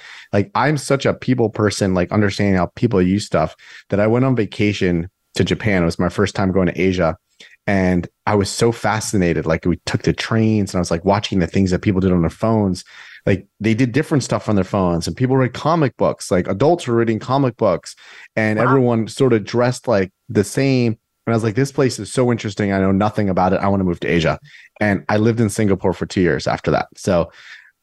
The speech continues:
Speaker 1: I, I love the people challenges. I love going to countries where I don't understand the language, understand the culture, because it's more interesting. These, you can't make any assumptions. You're starting from nothing.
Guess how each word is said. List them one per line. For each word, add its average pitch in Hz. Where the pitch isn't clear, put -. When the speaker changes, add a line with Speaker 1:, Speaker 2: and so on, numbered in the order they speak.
Speaker 1:
I, 123
I 113
love 123
the 131
people 120
challenges. 110
I 90
love 104
going 110
to 98
countries 104
where 98
I 92
don't 98
understand 98
the 95
language, 95
understand 92
the 80
culture, 95
because 95
it's -
more 110
interesting. 82
These, 90
you 123
can't 143
make 143
any 147
assumptions. 120
You're 92
starting 135
from 135
nothing. 135